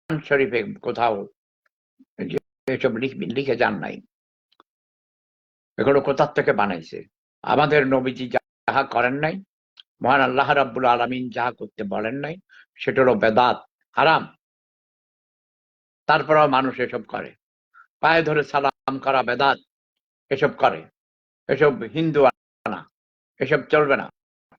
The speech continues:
সকল বেদাতের বিরুদ্ধে আমাদের সংগ্রাম। মাজারে গিয়ে কপাল ঠেকায়, গড়াগড়ি করে,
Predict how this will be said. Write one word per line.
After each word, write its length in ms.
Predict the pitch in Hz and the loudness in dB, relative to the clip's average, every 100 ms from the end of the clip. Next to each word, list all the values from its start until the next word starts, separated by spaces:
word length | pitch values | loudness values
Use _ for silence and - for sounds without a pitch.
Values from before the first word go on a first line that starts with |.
| _ _ _ _ - | _ _ _ _ -2
সকল 300 | 156 165 151 | 2 4 2
বেদাতের 1120 | 131 139 - _ _ _ _ - 135 131 135 | 0 -2 -6 _ _ _ _ 0 0 2 -4
বিরুদ্ধে 360 | 120 131 120 123 | -4 -8 -6 -4
আমাদের 320 | 117 117 110 | -4 -6 -10
সংগ্রাম। 440 | 104 98 101 85 - _ _ _ _ _ _ _ | -10 -10 -8 -8 -10 _ _ _ _ _ _ _
মাজারে 460 | 123 147 151 143 135 | 0 2 2 2 0
গিয়ে 500 | 135 139 131 110 - _ _ | -2 0 -2 -4 -12 _ _
কপাল 320 | - 147 160 151 | -2 2 2 2
ঠেকায়, 460 | 143 131 110 104 - _ _ _ - | -4 -4 -4 -6 -16 _ _ _ -2
গড়াগড়ি 500 | 127 151 139 147 139 | 2 4 4 0 0
করে, 380 | 135 117 101 | -2 -2 -6